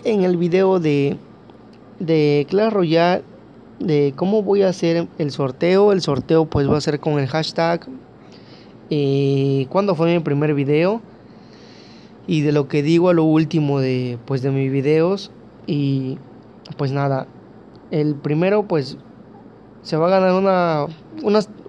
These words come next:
unas gemitas, el otro igual, pero poquito menos. Pero nada, mm, creo que el sorteo va a ser como dentro de unos diez días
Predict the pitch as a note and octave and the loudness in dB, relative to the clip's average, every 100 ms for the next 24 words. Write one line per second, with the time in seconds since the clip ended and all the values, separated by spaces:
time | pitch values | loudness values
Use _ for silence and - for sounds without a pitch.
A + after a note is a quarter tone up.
0 | - G3 G#3 G3 E3 E3 F3+ A#3 A#3 A3+ | -2 0 0 0 0 0 0 0 0 -2
1 | - D#3+ D#3 E3+ E3+ F3+ F3+ E3 E3 G#3 | -6 -2 0 0 0 0 0 2 2 0
2 | A3+ A#3 G3 D#3 D3 - C3+ F3 E3+ D#3+ | 0 0 2 0 -4 -8 -6 -4 -2 0
3 | F3 G#3+ - - - - - - - - | 0 -2 -6 -20 -20 -20 -20 -20 -20 -20
4 | - - - - - - - D#3+ D3+ D3 | -20 -20 -20 -20 -20 -20 -4 0 0 0
5 | D3 C#3+ - - B3+ A3 E3+ E3 E3 D#3+ | -2 -4 -8 -18 -12 -2 0 0 0 0
6 | F3 A#3+ A#3 G3 F3+ D#3+ E3 D3 F3+ F#3 | 2 2 2 0 0 0 -4 -2 0 2
7 | F#3 F3 E3+ D#3+ F3+ F3+ F3+ E3+ D3+ D3+ | 2 2 0 0 0 0 0 0 2 2
8 | C#3+ C#3 D3+ D3 D#3+ F3 F#3+ F3+ D#3 E3 | 0 0 0 2 2 4 4 2 2 2
9 | E3 D3+ D3 E3 F#3+ G3+ | 2 2 2 4 4 0